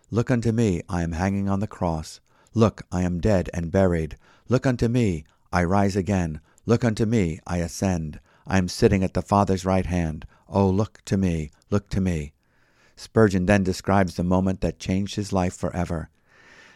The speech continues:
"Then he looked at me under the gallery, and I dare say, with so few present, he knew me to be a stranger. He then said, 'Young man, you look very miserable.'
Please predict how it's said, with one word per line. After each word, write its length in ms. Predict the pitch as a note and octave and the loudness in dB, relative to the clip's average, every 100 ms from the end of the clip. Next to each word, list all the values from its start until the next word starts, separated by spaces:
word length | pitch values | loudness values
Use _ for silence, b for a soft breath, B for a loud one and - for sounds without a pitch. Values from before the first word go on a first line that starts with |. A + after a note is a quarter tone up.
| b | b
"Then 140 | A2 | 2
he 100 | C3 | 4
looked 220 | B2 B2+ B2 | 4 4 2
at 120 | - | 0
me 220 | G#2+ A2 | 2 4
under 200 | G#2 G#2+ | 2 2
the 120 | G#2 | 0
gallery, 600 | F#2 G#2 F#2+ F2 D#2+ D#2 _ _ | 2 2 2 2 0 -4 _ _
and 140 | - F2+ | -2 0
I 100 | F2+ | 2
dare 240 | G#2 G2+ | 4 2
say, 420 | - G#2 F#2+ G2 | 2 2 2 2
with 180 | F2 E2+ | 0 -2
so 260 | - G2+ G#2 | 2 2 2
few 260 | - A2 | 0 -2
present, 460 | - G#2+ F#2+ G2 - b b b | 2 2 2 -2 -6 b b b
he 180 | - F#2+ | -2 0
knew 200 | F#2+ G#2 | 2 2
me 120 | A#2 | 0
to 80 | G#2 | 0
be 120 | G#2+ | 0
a 60 | G#2 | -2
stranger. 640 | - F#2 E2+ D#2 D#2+ D2+ _ _ _ _ _ | -2 -2 -2 -4 -6 -6 _ _ _ _ _
He 140 | - F2 | -8 0
then 220 | F#2 G2 | 0 0
said, 400 | - G2 F#2+ F2 _ _ _ _ | 0 2 2 0 _ _ _ _
'Young 260 | - F#2+ F#2 | -4 -2 0
man, 420 | G2 G#2+ A#2+ B2 _ _ _ | 2 2 0 -4 _ _ _
you 160 | G2+ | 0
look 200 | A#2 A#2 | 2 0
very 300 | - G#2 B2 | 2 4 4
miserable.' 580 | A2+ A2 F#2 E2 D#2 D2 | 6 4 4 0 -2 -4